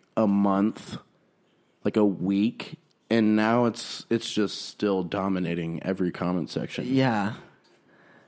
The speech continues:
Speaker 1: And it, it's
Speaker 2: Why? What the fuck is in Ohio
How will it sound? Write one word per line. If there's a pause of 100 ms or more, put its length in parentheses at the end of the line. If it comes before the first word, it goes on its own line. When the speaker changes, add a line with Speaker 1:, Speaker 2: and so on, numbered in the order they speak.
(120)
Speaker 1:
And
it, (100)
it's (200)
Speaker 2:
Why?
What
the
fuck
is
in
Ohio